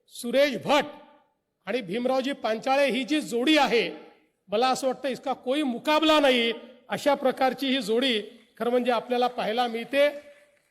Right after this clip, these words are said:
कित्येक देशामध्ये त्यांनी खरं म्हणजे या ठिकाणी, अ, आपल्या गझला नेल्या. आणि मला तर असं कळलं की अगदी वर्धेच्या स्मशानातही कार्यक्रम केला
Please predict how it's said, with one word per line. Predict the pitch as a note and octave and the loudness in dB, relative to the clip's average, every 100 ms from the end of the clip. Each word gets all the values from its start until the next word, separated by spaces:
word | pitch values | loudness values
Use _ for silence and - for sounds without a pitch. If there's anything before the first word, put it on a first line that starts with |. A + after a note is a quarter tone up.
| _ | _
कित्येक | C#4+ - - E4+ E4+ | -10 -8 -2 -2 0
देशामध्ये | A#3+ A#3+ B3 E4 D#4+ D4 A3 B2+ - - - _ _ - | -2 -4 -2 2 2 2 0 -4 -12 -18 -20 _ _ -4
त्यांनी | B3 C4 C#4+ C#4+ C4+ - - | -2 0 0 0 -2 -6 -12
खरं | A3 B3 | -6 -2
म्हणजे | C4 B3 C#4 C4+ A#3 | -2 0 2 2 0
या | A#3 | -4
ठिकाणी, | A#3 B3 B3 C4 C4 B3+ _ _ _ _ | -6 -6 -2 -2 -4 -8 _ _ _ _
अ, | G3 | -8
आपल्या | G3+ G3+ F#3+ A#3 A#3+ | -8 -8 -8 -4 -4
गझला | G#3 G#3+ B3+ | -4 -6 -4
नेल्या. | A3 A3+ C4 G3+ - - _ _ _ _ _ F#3+ | -2 0 0 -2 -8 -20 _ _ _ _ _ -10
आणि | A#3 C4 | -6 -6
मला | A3 G#3+ A#3+ | -6 -4 -4
तर | B3 B3 | -6 -8
असं | - | -8
कळलं | C4 A#3 A#3+ B3+ | -8 -8 -4 -4
की | C4+ B3+ C4+ C#4+ D4 D4 _ _ _ _ _ _ _ _ _ _ | -4 -8 -8 -8 -12 -16 _ _ _ _ _ _ _ _ _ _
अगदी | G3 G3 G#3 C#4 C#4 C#4 - _ _ _ _ _ _ E3 | -12 -8 -6 -4 -4 -8 -14 _ _ _ _ _ _ -8
वर्धेच्या | G#3 F#3+ B3+ - C#4 | -6 -2 -2 0 -4
स्मशानातही | C4 B3 - C4 C#4 C#4+ D#4+ | -4 -6 -2 0 0 2 0
कार्यक्रम | D#4+ C4+ C#4 C4+ C4 | 2 2 2 0 -2
केला | B3 B3 G#3+ F#3+ | 0 0 2 0